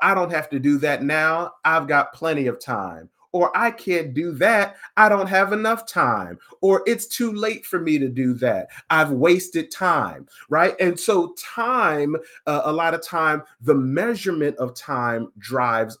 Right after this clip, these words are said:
our decision. But, but Paul is not using, uh,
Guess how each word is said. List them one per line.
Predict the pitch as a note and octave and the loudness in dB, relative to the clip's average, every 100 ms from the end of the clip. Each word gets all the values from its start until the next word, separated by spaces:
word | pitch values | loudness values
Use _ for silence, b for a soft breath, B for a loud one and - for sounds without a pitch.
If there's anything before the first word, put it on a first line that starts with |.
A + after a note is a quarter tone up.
| A#2+ | -4
our | A2+ A2 | -2 -2
decision. | A2 - B2+ G#2+ F#2+ D#2+ F2+ B B | -4 -8 -6 -6 -8 -16 -20 B B
But, | C3+ E3+ - | 6 6 6
but | C#3 D#3 - | 0 -2 -2
Paul | - A#3+ C4+ G#3 D#3 - _ _ _ _ - - | -6 -4 0 0 0 -4 _ _ _ _ -20 -4
is | F3 D3 | -2 2
not | F3 C3+ | 0 0
using, | B2+ F#3 A3 E3 D#3+ D3 C3 C3+ C3+ B - | -4 -2 -2 -2 0 2 0 -4 -8 B -2
uh, | C3+ B2+ | 4 4